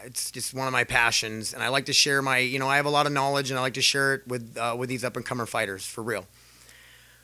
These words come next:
So, uh, tonight, I got invited to go to Forks Fighters and do some more coaching. And not gonna spar, not gonna box, just gonna go and hang out with a few guys. I love the Forks Fighter guys. I've talked about 'em in the last M M A podcast.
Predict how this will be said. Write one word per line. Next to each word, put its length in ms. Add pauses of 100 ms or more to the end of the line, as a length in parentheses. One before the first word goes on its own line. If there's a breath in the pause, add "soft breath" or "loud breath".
(380 loud breath)
So, 1160
uh, 280
tonight, 500
I 100
got 160
invited 360
to 60
go 140
to 100
Forks 320
Fighters 480
and 380
do 100
some 140
more 160
coaching. 520
And 180
not 240
gonna 140
spar, 440
not 220
gonna 140
box, 460
just 220
gonna 140
go 300
and 100
hang 160
out 140
with 100
a 40
few 160
guys. 380
I 60
love 240
the 80
Forks 280
Fighter 260
guys. 280
I've 80
talked 240
about 240
'em 140
in 100
the 80
last 320
M 80
M 100
A 80
podcast. 600